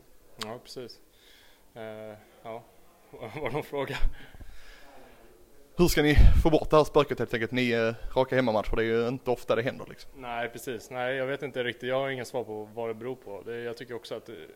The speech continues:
Speaker 1: vi kanske har lite dålig energi i laget här. Eh, vi ligger under med tre två, liksom. Det är ju typ femton minuter kvar av perioden, vad det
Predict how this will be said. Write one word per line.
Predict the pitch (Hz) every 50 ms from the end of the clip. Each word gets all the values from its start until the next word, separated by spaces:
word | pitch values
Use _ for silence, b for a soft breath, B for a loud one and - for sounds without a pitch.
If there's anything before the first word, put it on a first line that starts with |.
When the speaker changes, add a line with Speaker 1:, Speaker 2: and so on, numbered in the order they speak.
| 62 65
Speaker 1:
vi | - 117
kanske | 127 131 131 131
har | 123 127
lite | 127 123 - 117 113 113 113 113
dålig | 113 117 117 117 113 117
energi | 113 110 - 135
i | 127 120 113
laget | 110 113 120 123 113 101 92 - -
här. | - 110 101 98 104 - b b b b b b b b b b b b b b b b b -
Eh, | - 127 120 123 123 123 123 110 B B B
vi | 131
ligger | 123 135 131 131
under | 139 143 135
med | 120 -
tre | - - 113 107
två, | - - 117 110
liksom. | 107 101 - 110 107
Det | 110
är | 110
ju | 110 113 110 110 107 107 110 87 107 -
typ | 113 - -
femton | - 107 101 101 - 107 104
minuter | 104 98 - -
kvar | - 123 110 107 101
av | 98 98
perioden, | - - 120 120 113 110 101
vad | 104 101
det | 101